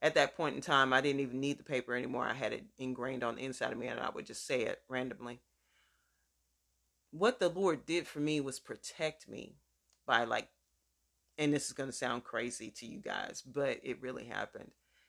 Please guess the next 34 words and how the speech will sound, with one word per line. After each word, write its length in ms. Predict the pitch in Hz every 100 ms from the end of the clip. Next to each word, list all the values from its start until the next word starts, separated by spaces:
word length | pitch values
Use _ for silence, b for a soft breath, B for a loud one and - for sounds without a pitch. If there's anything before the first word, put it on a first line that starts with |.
| b 147
It's 140 | 160
almost 380 | - 202 208 196
like 180 | 165 170
he 100 | 156
caught 400 | - - 190 160
me 140 | 156
up 140 | 151
in 80 | 131
the 80 | 131
spirit, 480 | - 151 127 123 -
and 180 | 135 127
I, 160 | 139 - - - -
I 260 | 143 107 -
heard 460 | 208 185 131 113 135 _ _ _ _ _ _ _
heaven 340 | 175 156 131
radio. 560 | 135 131 120 98 82 - _ _ _ -
I 80 |
started 380 | - 190 160 117
hearing 580 | - 165 160 147 127 131
the 80 | -
praise 600 | - 160 156 156 139 135
and 140 | 127
worship 440 | 131 143 - 120 117
that 180 | 110
was 140 | 110 123
going 320 | 131 127 120
on 160 | 107 107
in 140 | 117
heaven. 340 | 127 120 113 - _ _ _ _ _ _ _ -
He 120 | 147
tuned 300 | - 202 180
me 160 | 151
into 220 | 165 156 139
that, 340 | 127 127 -